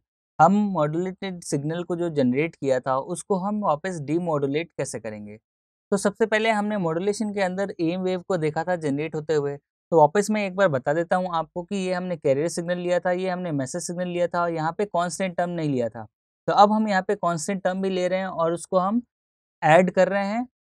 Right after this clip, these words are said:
और उसके बाद हम एम वेव के अंदर ले रहे हैं। तो ये कैरियर सिग्नल है और ये हमारे पास मैसेज सिग्नल है। हम एक बार देख लेते हैं फटाफट मैसेज सिग्नल की प्रॉ-, प्रॉपर्टी क्या रखी है हमने। तो मैसेज सिग्नल के अंदर जो प्रॉपर्टी रखी है वो एम्पलीट्यूड फ़ाइव है, but हम इसको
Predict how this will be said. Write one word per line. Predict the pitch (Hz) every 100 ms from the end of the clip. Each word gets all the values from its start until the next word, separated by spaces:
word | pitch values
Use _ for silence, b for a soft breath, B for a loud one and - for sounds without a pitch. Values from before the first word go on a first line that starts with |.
| _ _ _ _ _ -
और | 165
उसके | 165 -
बाद | 175 175 185
हम | 214 208
एम | 165 165
वेव | 156 151
के | 151
अंदर | 156 151
ले | 135 117
रहे | 113
हैं। | 110
तो | 165
ये | 175 190
कैरियर | - 151 180
सिग्नल | 190 190 196 196
है | 208
और | 185
ये | 185
हमारे | 190 170 165
पास | 165 208 170
मैसेज | 143 151
सिग्नल | 147 131 120
है। | 117
हम | 127 143
एक | 160 160
बार | 175
देख | 151 156
लेते | 185 190 208
हैं |
फटाफट | 185 190 190 196 190
मैसेज | 165 156 175
सिग्नल | 180 180
की | 175
प्रॉ-, | 175 175 170 - -
प्रॉपर्टी | 156 156 170 185
क्या | 170 170
रखी | 175 165
है | 180
हमने। | 175 180 190 _ _ _ _ _
तो | 156
मैसेज | 147 151 196
सिग्नल | 202 185 202
के | 202
अंदर | 208 170 180 170
जो | 160
प्रॉपर्टी | 156 151 147 185 196
रखी | 175 190
है | 185
वो | 185 208 240 _ _ _ _
एम्पलीट्यूड | 139 147 170 202 202
फ़ाइव | 175 180 190
है, | 202
but | 190 180 180
हम | 180 185
इसको | 170 - 202